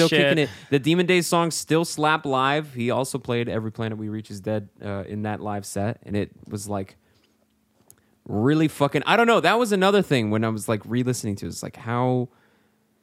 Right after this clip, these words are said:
Speaker 1: like, I'll still hear Dare at, like, a house party or whatever. Like,
Speaker 2: Yeah.
Speaker 1: that, that's, it's still, like,
Speaker 2: How does it
Speaker 1: poppin'. It's
Speaker 2: connect,
Speaker 1: still so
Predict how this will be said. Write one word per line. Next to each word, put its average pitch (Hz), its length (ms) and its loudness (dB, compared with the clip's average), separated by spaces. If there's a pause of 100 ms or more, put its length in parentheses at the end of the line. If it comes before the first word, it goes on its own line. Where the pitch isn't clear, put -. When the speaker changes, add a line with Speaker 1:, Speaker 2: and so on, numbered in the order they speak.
(1160)
Speaker 1:
like, 147 160 2
I'll 170 100 4
still 196 240 2
hear 170 200 4
Dare 131 560 0
at, 107 160 -4
like, 110 240 -2
a 104 60 -2
house 110 240 -2
party 85 360 -4
or 71 60 -6
whatever. 67 380 -6
Like, 69 180 -10
Speaker 2:
Yeah. 117 200 -4
Speaker 1:
that, 120 160 0
that's, - 520 -6
it's 123 160 -2
still, 147 640 4
like, 117 160 0
Speaker 2:
How 147 180 2
does 160 140 2
it 185 80 2
Speaker 1:
poppin'. - 0 -
It's 101 60 -2
Speaker 2:
connect, 147 400 0
Speaker 1:
still 135 340 2
so 120 560 -2